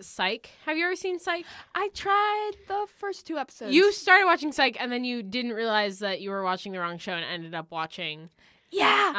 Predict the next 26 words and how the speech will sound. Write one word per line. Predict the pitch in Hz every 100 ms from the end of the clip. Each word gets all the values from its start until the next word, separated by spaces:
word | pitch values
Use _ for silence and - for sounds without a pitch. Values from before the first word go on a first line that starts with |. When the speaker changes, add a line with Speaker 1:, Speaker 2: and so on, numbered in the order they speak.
| 381 349
Speaker 1:
um, | 370
Speaker 2:
Yeah, | 381
The |
Mentalist. | 359 339 381 370 320 247 - 247
My | 269
Speaker 1:
The | 262
Speaker 2:
favorite | 254 - -
show | 190 -
in | 349
the |
Speaker 1:
Mentalist, | - -
Speaker 2:
whole | 554 571 554 370
world. | 494
Speaker 1:
which |
I | 480 494 494 466
still | 480 202
haven't | 202 190 180 170
watched, | 165 160 -
but | 180
I | 170
promise | 165 208 170 180
Speaker 2:
Oh, |
Speaker 1:
I'm | 185
Speaker 2:
it's | 170
Speaker 1:
going | 170
Speaker 2:
so | 320